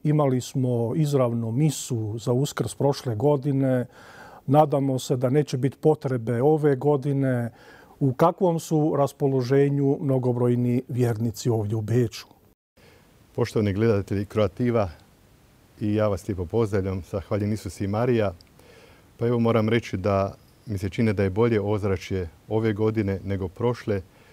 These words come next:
Speaker 2: samim time što ove godine imamo svete mise u crkvi, doduše u nešto smanjenom obliku, ali prošle godine u to vrijeme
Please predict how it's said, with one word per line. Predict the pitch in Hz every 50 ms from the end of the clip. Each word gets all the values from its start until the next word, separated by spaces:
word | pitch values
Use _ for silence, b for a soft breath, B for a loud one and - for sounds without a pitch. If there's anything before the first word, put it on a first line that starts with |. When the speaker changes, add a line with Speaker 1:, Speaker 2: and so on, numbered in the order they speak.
| b b b
Speaker 2:
samim | - - 117 117 110 101 90
time | - - 120 120 123 117 107 98 - - -
što | - - - - - 104 101 98 98 -
ove | 104 101 107 101
godine | 98 104 104 98 101 98 95 95 95 85 - -
imamo | 113 110 110 104 98 92 90 90 90 90 85 - _ _ b b b b b b
svete | - - 117 110 101 - 104 98
mise | 104 123 123 - - 123
u | 107 101
crkvi, | - - - 123 113 107 - - 107 101 95 85 82 87
doduše | 98 92 101 95 - - - 95 95
u | 98
nešto | 98 95 - - 104
smanjenom | - - 107 104 104 104 98 95 95 95 90
obliku, | 95 90 107 117 131 - - 117 101 -
ali | 107 101 101 101 101 95 - B B B B B B B
prošle | - 123 - - 110
godine | 104 113 110 104 110
u | 107 110
to | - 120 107
vrijeme | 98 101 107 110 104 104 101 98 90